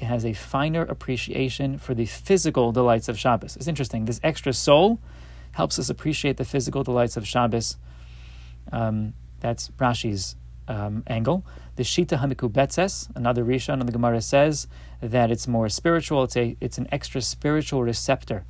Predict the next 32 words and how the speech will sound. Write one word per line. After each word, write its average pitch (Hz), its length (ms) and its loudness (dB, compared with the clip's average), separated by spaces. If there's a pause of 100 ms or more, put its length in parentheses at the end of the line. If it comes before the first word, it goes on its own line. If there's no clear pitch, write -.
(340)
that - 80 -4
allows 120 280 4
a 120 40 -2
person 123 280 -4
to 127 80 -2
gain 117 240 2
a 107 60 2
better 117 240 0
understanding 113 540 -2
of 101 120 -8
Torah 131 460 0
over 123 160 0
the 123 80 0
course 127 260 -4
of 117 100 -6
Shabbos. 143 460 -2 (840)
And 143 140 4
Rav 143 160 4
Hirsch, 220 460 2 (440)
uh, 131 360 4
in 143 120 2
talking 160 340 2
about 139 220 4
the 139 100 0
idea 135 280 4
of 120 100 2
Vayinafash, 127 880 2 (420)
of, 107 120 -4 (280)
of 104 120 -10
resting, 120 800 2 (440)
of, 101 380 -4
of, 101 300 -6